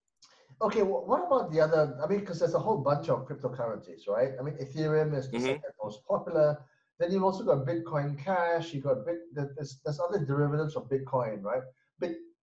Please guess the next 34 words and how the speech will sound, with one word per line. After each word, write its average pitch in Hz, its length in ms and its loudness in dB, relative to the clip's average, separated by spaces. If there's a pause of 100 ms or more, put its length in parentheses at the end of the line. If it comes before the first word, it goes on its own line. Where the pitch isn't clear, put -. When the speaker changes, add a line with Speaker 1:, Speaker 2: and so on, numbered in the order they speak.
(140)
Speaker 1:
um, 127 240 0
Speaker 2:
Yeah. 123 140 4
Speaker 1:
Bitcoin 156 380 -2
S 139 200 0
V 180 420 0
as 143 140 -4
well. 202 380 2 (540)
Um, 139 260 2
and 147 100 2
then 170 120 2
you've 151 120 -4
got 151 240 0
things 165 200 -4
like 147 120 2 (120)
X - 160 -8
R 143 140 2
P. 165 220 -4
X - 160 -6
R - 180 0
P 208 140 -6
has 135 180 -6
really 143 160 -4
come 143 220 -6
up 151 160 -4
the 120 100 -4
last 131 300 -4
few 127 100 -8
years. 127 340 0 (320)
Then 147 300 -6
things 175 180 -10
like 156 160 -4
Tether. 143 520 2 (560)
Speaker 2:
Yeah. 160 40 -2
Speaker 1:
Um, 165 300 -2